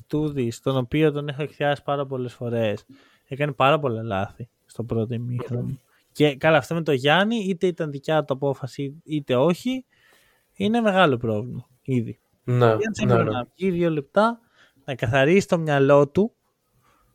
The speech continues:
Speaker 1: να ηρεμήσει και μετά να μπει με πιο καθαρό μυαλό.
Speaker 2: Σίγουρα.
Speaker 1: Ανταυτού, μένει στο παρκέ, παίζει σχετικά καλά δεδομένων των συνθήκων,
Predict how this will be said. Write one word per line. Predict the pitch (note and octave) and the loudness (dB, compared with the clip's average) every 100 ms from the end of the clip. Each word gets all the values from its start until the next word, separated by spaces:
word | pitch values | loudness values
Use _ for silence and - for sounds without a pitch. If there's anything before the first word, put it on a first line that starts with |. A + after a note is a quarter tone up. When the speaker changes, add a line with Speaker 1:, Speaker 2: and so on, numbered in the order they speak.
| _ _ _ | _ _ _
Speaker 1:
να | - D3 D3+ C#3 C#3+ | -8 -2 2 4 4
ηρεμήσει | C#3 C3+ C3 D3+ E3+ - C4 | 6 6 6 4 4 2 -2
και | - G3 | 0 0
μετά | E3+ G3+ | 4 4
να | G3 | 4
μπει | E3+ F#3+ G#3+ G#3 - _ | 2 0 -4 -6 -14 _
με | D3+ | -8
πιο | - | -4
καθαρό | D#3+ C#3 C#3 B2 | 0 2 4 2
μυαλό. | A#2+ A#2+ A#2 B2+ _ _ _ _ _ _ _ | 0 -4 -6 -12 _ _ _ _ _ _ _
Speaker 2:
Σίγουρα. | - - A#2+ A#2 A2+ A#2 | -6 0 2 2 -2 -6
Speaker 1:
Ανταυτού, | - D3 - - A#3+ C#4 _ _ _ _ _ | -6 -6 -4 0 0 -2 _ _ _ _ _
μένει | - C#3+ E3 B2+ | -4 2 2 0
στο | - | -6
παρκέ, | A2+ A2 - D#3+ A#3+ _ _ _ - _ - | -10 -4 2 4 2 _ _ _ -20 _ 4
παίζει | D3+ D#3 F3+ | 8 8 6
σχετικά | - E3+ C3+ - D#3+ | -4 -4 0 2 4
καλά | F3 D#3 C#3 C3+ C#3+ C3 | 6 6 8 10 8 8
δεδομένων | B2+ B2+ B2 A#2 | 2 2 2 0
των | A2+ | -2
συνθήκων, | - A2+ - - G#2 F#2+ D3+ | -2 -6 -8 -4 0 0 0